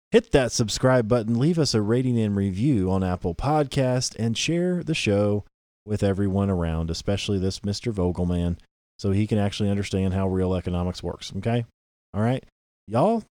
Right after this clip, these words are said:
y'all stay tuned, stay attuned against all these gaslighters out there. Don't let 'em make you feel crazy. Come here for the support. You ain't crazy. You're right.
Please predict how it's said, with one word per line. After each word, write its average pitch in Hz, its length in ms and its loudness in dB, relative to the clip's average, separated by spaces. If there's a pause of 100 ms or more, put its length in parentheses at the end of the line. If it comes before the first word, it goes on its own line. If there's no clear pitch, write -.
y'all 180 300 2
stay 208 340 4
tuned, 175 720 2 (320)
stay 170 340 4
attuned 156 640 2 (340)
against 135 340 0
all 143 160 4
these 143 160 2
gaslighters 120 580 2
out 101 160 2
there. 113 180 2
Don't 135 300 -2
let 165 160 0
'em 185 100 -2
make 185 180 -4
you 180 60 -4
feel 190 180 2
crazy. 165 420 0 (520)
Come 165 140 4
here 185 160 6
for 185 140 4
the 185 100 4
support. 185 400 2
You 160 160 2
ain't 202 180 2
crazy. 190 440 2 (440)
You're 147 160 4
right. 202 480 4